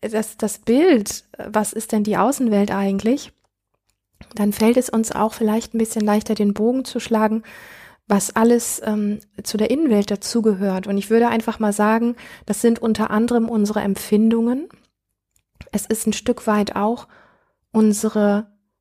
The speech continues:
ganz natürliche innere Weisheit. Und da könnte man jetzt auch sagen, Schrägstrich Instinkte. Ja, also wir sind ja auf der biologischen Ebene letztlich sowas auch wie Herdentiere, wie Säugetiere.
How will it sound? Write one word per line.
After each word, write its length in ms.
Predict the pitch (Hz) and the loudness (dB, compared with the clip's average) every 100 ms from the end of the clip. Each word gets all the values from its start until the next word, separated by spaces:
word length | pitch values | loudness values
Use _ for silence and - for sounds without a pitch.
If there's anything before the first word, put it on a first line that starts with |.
| _ | _
ganz 380 | - 226 269 - | 2 2 2 0
natürliche 640 | 214 - 233 240 247 233 | -2 0 2 2 2 0
innere 420 | - 214 202 190 | 0 0 0 0
Weisheit. 880 | 185 196 233 - 233 254 339 - - _ _ _ _ _ _ _ _ _ _ - - - | 0 0 -2 -4 -4 -2 -4 -10 -20 _ _ _ _ _ _ _ _ _ _ -20 -16 -2
Und 40 | |
da 60 | 208 | 0
könnte 300 | 202 220 226 | 2 0 2
man 160 | 214 220 | 2 0
jetzt 200 | 214 202 | -2 -6
auch 100 | - | -4
sagen, 360 | 220 208 214 | -2 0 -2
Schrägstrich 800 | - - 214 226 - - 214 - | -6 0 2 2 -2 -6 -6 -4
Instinkte. 720 | 202 - - 214 226 220 294 - _ _ _ _ _ | -6 -6 0 2 2 2 0 0 _ _ _ _ _
Ja, 320 | 208 208 247 - - | -4 -2 -2 -8 -14
also 260 | 214 208 202 | -8 -6 -4
wir 100 | 202 | 0
sind 320 | 208 202 - | 2 2 2
ja 220 | 202 196 - _ _ _ _ _ - - | 0 0 -6 _ _ _ _ _ -20 -18
auf 140 | - - | -12 -2
der 120 | 185 | 0
biologischen 640 | 202 202 196 214 220 - | 4 4 4 2 0 -2
Ebene 340 | 214 208 208 202 | -2 0 0 0
letztlich 440 | 196 202 - 196 | 0 -4 -8 -8
sowas 320 | 202 202 190 | -4 -4 -4
auch 300 | 196 202 202 | -4 -4 -2
wie 200 | 208 196 202 - - - - _ | -2 -2 -4 -16 -20 -20 -20 _
Herdentiere, 680 | 226 240 262 240 233 233 214 | 2 4 2 0 0 2 2
wie 100 | 208 | 2
Säugetiere. 960 | 214 214 226 240 - 233 240 240 254 | 4 2 2 -2 -4 0 2 2 0